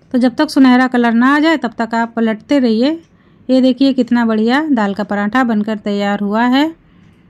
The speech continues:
गजब की खुशबू है, कोई भी मसाले नहीं है, बिल्कुल सिंपल है और उतना ही टेस्टी है, उतना ही पौष्टिक भी है। तो बन गया ना कितना सुंदर दाल का पराठा।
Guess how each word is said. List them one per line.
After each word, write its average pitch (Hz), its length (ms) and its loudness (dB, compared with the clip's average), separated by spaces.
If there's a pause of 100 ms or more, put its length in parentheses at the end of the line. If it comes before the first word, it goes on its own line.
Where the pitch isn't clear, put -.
(140)
गजब 262 340 2
की 294 120 2
खुशबू 285 380 2
है, 294 320 2 (380)
कोई 285 220 4
भी 269 120 4
मसाले 233 480 0
नहीं 277 280 6
है, 339 180 2
बिल्कुल 220 320 0
सिंपल 247 440 0
है 311 200 0 (560)
और 262 160 2
उतना 247 300 2
ही 240 220 4
टेस्टी 226 440 0
है, 320 200 2 (680)
उतना 240 300 0
ही 247 160 4
पौष्टिक 226 460 -2
भी 180 160 -2
है। 165 220 -6 (680)
तो 254 60 -2
बन 254 220 6
गया 277 180 4
ना 320 160 2
कितना 247 320 -2
सुंदर 254 360 2
दाल 220 240 -2
का 208 120 -6
पराठा। 233 420 -2